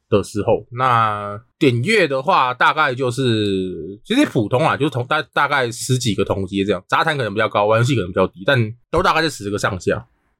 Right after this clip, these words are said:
那如果有人降落的话，就不一定。因为 YouTube 现在也有那个直播接力，跟 Twitch 一样，就是那种降落功能。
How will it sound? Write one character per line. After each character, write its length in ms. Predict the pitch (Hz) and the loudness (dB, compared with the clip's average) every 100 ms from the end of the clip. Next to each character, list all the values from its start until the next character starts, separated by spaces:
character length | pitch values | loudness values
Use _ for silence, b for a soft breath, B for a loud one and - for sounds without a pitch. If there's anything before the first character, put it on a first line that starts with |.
| _ - | _ -2
那 120 | 165 | 0
如 80 | 214 | 2
果 100 | 226 | 2
有 120 | 131 | 2
人 100 | 123 | 0
降 180 | 180 156 | -2 -2
落 140 | 160 | -2
的 80 | 123 | 0
话， 300 | 151 123 107 | 2 2 0
就 440 | 151 117 110 104 - | 0 0 0 -2 0
不 120 | 123 | 0
一 40 | |
定。 260 | 98 110 - _ _ _ _ _ | 2 -2 -4 _ _ _ _ _
因 120 | 175 | 0
为 80 | 208 | 0
YouTube 320 | 226 180 151 | 2 2 2
现 120 | 143 185 | 2 0
在 80 | |
也 40 | 151 | 0
有 160 | 123 101 | 0 0
那 100 | 120 | -2
个 300 | 117 110 110 - | 0 0 -2 -2
直 220 | 127 131 | 0 0
播 280 | 143 131 135 | 2 2 2
接 220 | 135 123 | 2 0
力， 140 | 123 | 2
跟 120 | 135 135 | 0 -2
Twitch 440 | - - 139 110 | -4 -2 0 0
一 60 | 107 | 0
样， 180 | 113 | 0
就 80 | 104 | 0
是 240 | 104 104 104 | -2 -2 0
那 80 | 113 | -2
种 160 | 95 | -2
降 160 | 92 120 | -2 0
落 160 | 110 101 | 2 2
功 180 | 98 | 0
能。 140 | 101 | -4